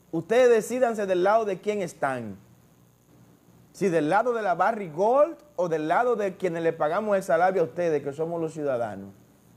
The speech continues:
Se están quejando de eso allá en Peralvillo, en Monte Plata.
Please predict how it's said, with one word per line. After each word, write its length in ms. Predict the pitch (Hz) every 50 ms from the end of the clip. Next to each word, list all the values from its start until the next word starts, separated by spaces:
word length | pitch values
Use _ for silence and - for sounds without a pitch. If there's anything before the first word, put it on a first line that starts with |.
| _ _ _ _ _ _ -
Se 80 | -
están 200 | 123 107 147 160
quejando 420 | 156 196 190 190 202 208 214 208 202
de 220 | 190 175 175 175
eso 320 | 165 - - 127 117 107 - - - - - _ _ _ _ - _ - _ _ _ - -
allá 500 | - 120 117 120 143 156 170 170 170 156
en 100 | 135 131
Peralvillo, 640 | 135 127 120 117 117 131 160 180 170 139 123 127
en 60 | 123 127
Monte 220 | 123 117 - 117
Plata. 500 | - - 143 143 135 123 - - 87